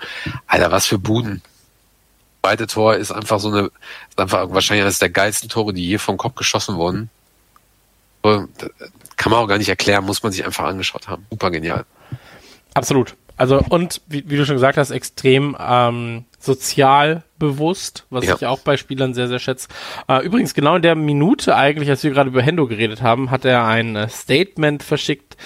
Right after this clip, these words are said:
Speaker 2: äh, Hashtag Players Together. Ähm, das war ja eine, iniz-, soweit ich weiß, von ihm initiierte Aktion, wo er sich mit allen, ähm,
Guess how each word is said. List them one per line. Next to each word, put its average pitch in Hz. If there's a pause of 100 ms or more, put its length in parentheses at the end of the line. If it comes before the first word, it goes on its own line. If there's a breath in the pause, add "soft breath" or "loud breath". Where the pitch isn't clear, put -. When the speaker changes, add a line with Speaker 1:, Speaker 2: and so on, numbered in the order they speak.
(280 loud breath)
Speaker 2:
äh, 120
Hashtag 143
Players 139
Together. 123 (400 loud breath)
Ähm, 113
das -
war 123
ja 117
eine, 117
iniz-, -
soweit 127
ich 139
weiß, 143
von 139
ihm 185
initiierte 175
Aktion, 160
wo 143
er 123
sich 131
mit 139
allen, 131
ähm, 117